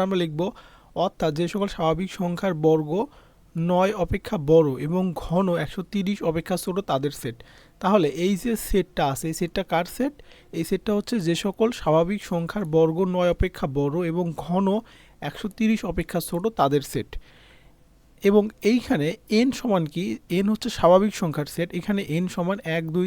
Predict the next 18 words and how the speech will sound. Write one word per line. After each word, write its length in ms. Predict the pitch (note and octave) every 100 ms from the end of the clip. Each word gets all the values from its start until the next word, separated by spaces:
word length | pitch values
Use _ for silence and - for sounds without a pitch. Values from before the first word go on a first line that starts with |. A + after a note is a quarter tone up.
| F3+
তিন, 120 | E3 D#3+
চার, 140 | F3+ -
পাঁচ, 140 | A#2+ B2 -
ছয়। 160 | B2+ - - - - - F3+
এনটা 260 | F#3+ A3 G3+
হচ্ছে 320 | A3 - F3 G3 C#4 - - _ _
শূন্য 360 | - - B3+ C4 A#3+
থেকে 200 | A3+ G3+ G#3+ D#3+
বড় 180 | E3 D#3+ D3
হবে, 240 | C3 D#3+ D#4 - - - _ -
তারপর 340 | C#3+ D3+ F#3 G#3+ G#3 D3+
দ্বিতীয় 320 | F#3 - G3+ F#3+
হচ্ছে 180 | F#3 G#3+ C3+
ধনাত্মক 460 | F3 F#3 - F3+ -
হবে, 180 | B2 G#2 A#2 - - - - - - - _ _ -
তৃতীয় 420 | G#3 - A#3 A#3+ A3
হচ্ছে 340 | G3+ - - D#3+ C#4 G3+
যে 100 | C#3